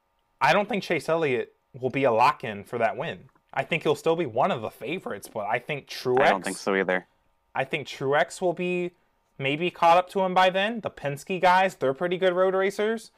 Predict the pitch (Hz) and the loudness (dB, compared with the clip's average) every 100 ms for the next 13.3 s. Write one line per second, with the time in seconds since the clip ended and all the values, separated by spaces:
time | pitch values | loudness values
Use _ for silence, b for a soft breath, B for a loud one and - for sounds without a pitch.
0 | b b b b - 131 131 117 - _ | b b b b -2 0 0 -4 -8 _
1 | _ _ _ _ _ - 165 131 110 107 | _ _ _ _ _ -6 -2 0 0 0
2 | 101 101 127 - 180 185 - 190 285 147 | 0 0 -2 0 0 0 -4 -2 -2 -2
3 | 151 - - 175 196 185 170 - - 151 | -4 -8 -2 4 6 8 6 4 -2 -4
4 | 131 170 190 131 147 202 110 113 - _ | 0 0 0 -2 0 0 -2 -6 -12 _
5 | _ _ _ - 147 139 202 233 185 180 | _ _ _ -4 -2 0 -2 -2 -2 -2
6 | 160 185 139 110 104 101 117 107 - 147 | -4 -4 -6 -4 -4 -4 -4 -6 -6 -10
7 | - - _ 117 113 107 104 - 120 180 | -10 -20 _ -8 -8 -8 -12 -12 -8 -8
8 | - 139 156 139 110 127 151 117 - 113 | -6 -2 2 4 2 0 0 -4 -6 -2
9 | 117 147 120 98 98 104 95 101 - _ | 0 0 -2 -12 -12 -10 -8 -10 -12 _
10 | 104 101 98 95 _ b b b b b | -16 -14 -14 -16 _ b b b b b
11 | b _ 175 190 - 165 - 180 - 110 | b _ -8 -8 -2 -2 2 0 0 -8
12 | 104 - 113 98 101 98 107 95 110 101 | -10 -4 -4 -2 -6 -6 -8 -8 -10 -10
13 | 110 110 | -10 -10